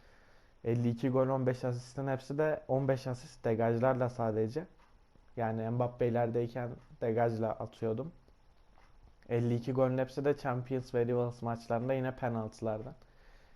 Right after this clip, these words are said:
Yani öyle herhangi bir şekilde Battles, Squad Battles'ta falan değil.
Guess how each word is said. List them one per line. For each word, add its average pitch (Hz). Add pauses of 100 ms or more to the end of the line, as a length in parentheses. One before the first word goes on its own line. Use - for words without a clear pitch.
(140)
Yani 113
öyle 113
herhangi 117
bir -
şekilde 120
Battles, 117
Squad -
Battles'ta 117
falan 123
değil. 123